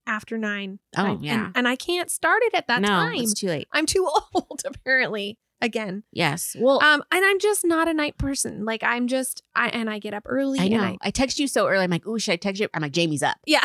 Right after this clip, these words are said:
Speaker 1: <laughs>
Speaker 2: She's up like me. She's
Speaker 1: Yeah.
Speaker 2: up.
Speaker 1: So, yeah. So all that to say, yeah, I, I watch way less than I did before. And even then, I didn't really watch that much.
Speaker 2: Mm-hmm.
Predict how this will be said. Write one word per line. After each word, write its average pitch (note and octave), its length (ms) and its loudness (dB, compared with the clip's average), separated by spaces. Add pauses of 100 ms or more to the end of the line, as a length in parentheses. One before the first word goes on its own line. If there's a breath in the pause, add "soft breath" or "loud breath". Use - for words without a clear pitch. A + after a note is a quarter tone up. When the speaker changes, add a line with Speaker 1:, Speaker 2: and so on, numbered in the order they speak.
(100)
Speaker 1:
<laughs> G4+ 100 -2
Speaker 2:
She's - 220 -2
up A3 160 2
like - 160 2
me. A#3+ 240 0
She's A#3 160 -6
Speaker 1:
Yeah. - 240 2 (120)
Speaker 2:
up. - 80 -10 (460 loud breath)
Speaker 1:
So, C#4 800 2 (120)
yeah. G3+ 260 0
So C4+ 160 -2
all D4 180 0
that E4 140 0
to D4 80 -4
say, B3+ 100 2
yeah, A#3 400 0
I, - 280 -8 (120)
I A#3 200 2
watch A#3 260 -2
way A3 340 -4
less G3+ 240 -6
than G#3 160 -6
I G3 300 -8 (120)
did G#3+ 200 -2
before. G3+ 320 -4
And G3+ 160 -6
even G#3 220 -12
then, G#3 160 -18
I - 80 -18
didn't - 200 -16
really A#3+ 200 -10
watch C4+ 280 -16
that D4+ 180 -6
much. C#4+ 180 -12
Speaker 2:
Mm-hmm. G#3+ 360 -2